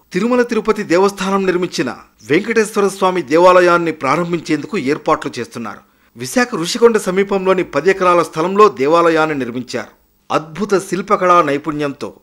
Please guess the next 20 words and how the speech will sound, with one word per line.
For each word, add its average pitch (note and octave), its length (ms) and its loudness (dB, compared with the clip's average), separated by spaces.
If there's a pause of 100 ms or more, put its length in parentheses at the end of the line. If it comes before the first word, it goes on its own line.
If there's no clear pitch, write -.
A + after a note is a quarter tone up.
(160)
ఈ E3 200 -8
కోవెలను D#3 480 2
తీర్చిదిద్దారు. A#2+ 840 -10 (460)
ఇందుకోసం C#3+ 580 -6 (360)
సుమారు G#3+ 420 0 (140)
ఇరవై E3+ 220 0
ఎనిమిది F#3+ 280 2
కోట్లు F3 340 -2
వెచ్చించారు. - 800 -8 (320)
ప్రధాన G3+ 360 0
దేవాలయాన్ని D#3 720 4 (360)
ఒకటిన్నర G3+ 400 -2
ఎకరం F3 320 0
స్థలంలో D#3+ 460 2
నిర్మించారు. A#2 580 -8 (400)
నిత్యం A#3 400 -2
పూజలతో G3+ 580 0
పాటు A#2+ 380 -6 (220)
భక్తుల F#3+ 340 -2
దర్శనం, G#2+ 560 -6